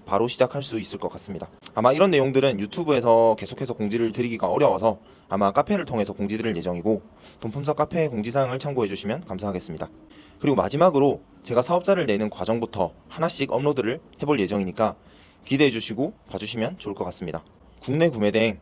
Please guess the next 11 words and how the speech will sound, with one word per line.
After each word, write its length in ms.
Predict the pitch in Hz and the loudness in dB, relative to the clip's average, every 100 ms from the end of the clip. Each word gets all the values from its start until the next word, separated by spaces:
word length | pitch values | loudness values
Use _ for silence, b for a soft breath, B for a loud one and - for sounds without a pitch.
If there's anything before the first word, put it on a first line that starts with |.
| _ _ _ _ | _ _ _ _
하이엔드 380 | - 170 175 151 | -2 0 2 -2
재고 200 | 107 98 | -2 -2
사입, 240 | 113 107 - _ _ _ - | 0 0 -2 _ _ _ -6
아울렛 360 | 120 143 156 - | -2 0 0 -2
구매 200 | 107 104 | -2 2
대행, 260 | 104 104 - - - - - | 2 2 -6 -20 -20 -20 0
아울렛 320 | 123 151 160 | 2 4 2
재고 220 | 139 101 | -2 -4
사입, 240 | 98 110 85 _ _ _ _ | 0 -2 -2 _ _ _ _
중고 260 | - 120 135 | -8 -2 0
명품까지 720 | 117 98 123 120 117 110 | 0 -2 -2 0 0 -2